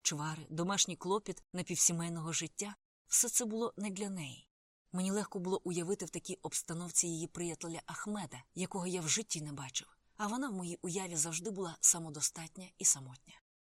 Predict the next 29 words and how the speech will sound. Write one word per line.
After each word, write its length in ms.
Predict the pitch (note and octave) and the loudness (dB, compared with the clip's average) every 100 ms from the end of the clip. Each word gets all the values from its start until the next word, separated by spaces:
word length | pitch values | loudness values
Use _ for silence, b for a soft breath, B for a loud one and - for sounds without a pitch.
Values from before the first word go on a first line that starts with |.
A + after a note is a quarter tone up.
| _ _ | _ _
Хвилин 380 | - E3+ E3 D3+ | -4 -2 -2 -4
п'ять 300 | F#3 F#3+ G#3 | -6 -6 0
ми 100 | F#3 | 2
сиділи 360 | E3+ D#3+ E3+ | 2 2 -6
мовчки, 540 | E3+ C3 - - - - _ | -8 -10 -10 -10 -12 -20 _
тільки 340 | - A3 - G3+ | -4 -2 -2 -4
лічильник 580 | G3 - A#3+ A3+ A3 | -2 0 0 -2 -6
водія 440 | G3 G#3+ G#3+ F3 B2+ | -4 -2 -2 -2 -4
вибивав 380 | C#3 C#3 D3 D#3 | -8 -8 -6 2
свій 260 | - D#3 D3 | 2 2 -6
ритм. 280 | C3 - - _ _ _ - | -14 -20 -20 _ _ _ -4
Оранжевий 420 | F3+ A3+ G#3+ G3+ | 0 2 2 2
прапорець 560 | F#3+ F#3 F#3+ G#3 G3+ | -2 -4 -2 2 4
на 140 | F#3 F3+ | 4 2
приладовій 540 | - G3 F3 D#3 D#3+ | -2 0 0 -2 -4
дошці 400 | D3 G3+ A3+ - | -4 -2 0 8
свідчив 440 | F#3+ F#3+ F#3+ - - | 8 8 2 -2 -2
про 180 | D#3+ | -12
те, 280 | D#3 F#3+ A3+ | -10 -10 -2
що 220 | - - | 0 2
водій, 380 | A#3 G3+ F#3 A#3+ - - | 0 0 0 -4 -8 -6
як 180 | D4 | -2
і 20 | C4+ | -2
багато 360 | G3+ G3+ F3 | -2 -4 -4
людей 300 | E3+ D#3+ E3 | -4 -4 -6
у 80 | - | -4
Бомбеї, 540 | D3+ D3+ D3 F#3 G#3+ - _ | -4 -4 -4 -2 -4 -6 _
родом 360 | G#3 A3 G3+ F#3+ | -2 0 2 0
з 140 | F3+ | -2